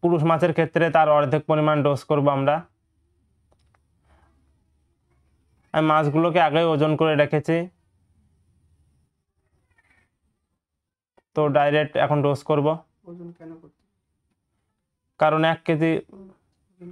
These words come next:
Speaker 2: কেন করতে?
Speaker 1: ওজনটা করার মেইন কারণ হলো এক কেজি মাছের জন্য পয়েন্ট ফাইভ এম এল ডোজ করতে হবে। এর বেশি হলেও ক্ষতি হবে, কম হলে পরে মাছগুলো ডিম দেবে না,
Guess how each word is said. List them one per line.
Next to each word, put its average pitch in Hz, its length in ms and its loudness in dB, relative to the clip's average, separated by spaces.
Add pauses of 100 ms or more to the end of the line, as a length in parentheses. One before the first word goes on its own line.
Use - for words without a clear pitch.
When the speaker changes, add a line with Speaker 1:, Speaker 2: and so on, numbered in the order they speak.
Speaker 2:
কেন 170 100 -20 (100)
করতে? 185 160 -20 (1120)
Speaker 1:
ওজনটা 180 440 2
করার 180 340 4
মেইন 170 140 0 (100)
কারণ 165 260 2
হলো 165 160 2 (160)
এক 156 140 -2
কেজি 165 280 2
মাছের 151 360 0
জন্য 165 180 2 (420)
পয়েন্ট 151 320 0
ফাইভ 147 160 0 (100)
এম 151 60 0 (100)
এল 151 80 -2 (500)
ডোজ 135 200 -2 (100)
করতে 139 240 -4
হবে। 120 200 -2
এর 139 160 -2
বেশি 147 280 -2
হলেও 165 280 0
ক্ষতি 156 280 -2
হবে, 156 180 2 (220)
কম 151 220 2
হলে 147 200 0
পরে 147 200 2
মাছগুলো 135 400 0
ডিম 123 220 -2
দেবে 113 220 -4
না, 110 60 -12